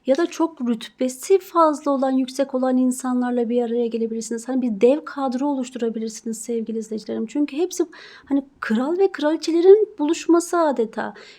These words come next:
Hepiniz bir yere gelmiş bir insan olabilirsiniz. Oturup toplaşabilirsiniz, konuyu konuşabilirsiniz. Ama burada yapacağınız tek şey ne biliyor musunuz? En önemli detay. Adil bir karar vereceğim. Hayır. Ne olursa olsun, gecikmeler de olsun, dürüst olacağım, adil olacağım dediğiniz bir şey var. Bazılarınızın yurt dışı bağlantılı işi de olabilir.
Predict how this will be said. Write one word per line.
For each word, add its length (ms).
Hepiniz 500
bir 80
yere 180
gelmiş 500
bir 60
insan 320
olabilirsiniz. 640
Oturup 340
toplaşabilirsiniz, 960
konuyu 320
konuşabilirsiniz. 920
Ama 220
burada 180
yapacağınız 440
tek 220
şey 240
ne 180
biliyor 200
musunuz? 340
En 300
önemli 360
detay. 400
Adil 420
bir 100
karar 340
vereceğim. 540
Hayır. 540
Ne 80
olursa 460
olsun, 540
gecikmeler 640
de 60
olsun, 400
dürüst 320
olacağım, 500
adil 320
olacağım 420
dediğiniz 340
bir 60
şey 220
var. 200
Bazılarınızın 600
yurt 280
dışı 200
bağlantılı 440
işi 200
de 40
olabilir. 460